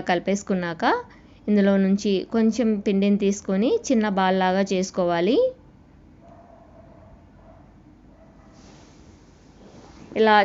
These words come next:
చిన్న బాల్ లాగా చేసుకున్నాక చాక్తో ఇలా ఒక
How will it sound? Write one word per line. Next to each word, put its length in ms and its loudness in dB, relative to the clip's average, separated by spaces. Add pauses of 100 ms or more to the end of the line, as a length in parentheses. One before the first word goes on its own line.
చిన్న 180 4 (100)
బాల్ 220 6
లాగా 260 2
చేసుకున్నాక 580 -2 (300)
చాక్తో 460 0 (260)
ఇలా 140 0 (120)
ఒక 120 -4